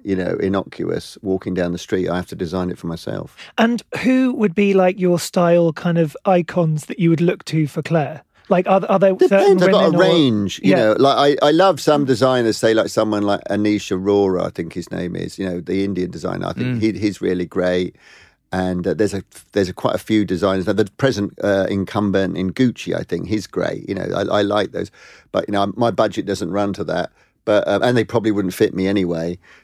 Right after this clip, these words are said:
Speaker 1: But style-wise, you know, it could be anything from sort of historical dress. But, you know, things like, I've always had a thing for the kind of big, bouffant, well-groomed woman, you know,
Speaker 2: Right.
Speaker 1: like someone like Rain Spencer or Margaret Thatcher, you know, those kind of women have always been, 'cause that's what I grew up with. That was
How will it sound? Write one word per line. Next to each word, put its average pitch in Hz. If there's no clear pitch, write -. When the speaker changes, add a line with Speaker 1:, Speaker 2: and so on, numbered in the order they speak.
Speaker 1:
But 135
style-wise, 131
you 131
know, 120
it 92
could 120
be 120
anything 117
from 107
sort -
of 98
historical 113
dress. 95
But, 101
you -
know, 113
things 170
like, 131
I've 131
always 170
had 131
a 120
thing 117
for 107
the 107
kind 104
of 95
big, 135
bouffant, 113
well-groomed 104
woman, 87
you 98
know, 170
Speaker 2:
Right. 95
Speaker 1:
like 120
someone 117
like 107
Rain 117
Spencer 101
or 92
Margaret 95
Thatcher, 85
you 98
know, 87
those 110
kind 101
of 92
women 95
have 92
always 95
been, 92
'cause 131
that's 139
what 123
I 110
grew 120
up 110
with. 107
That -
was -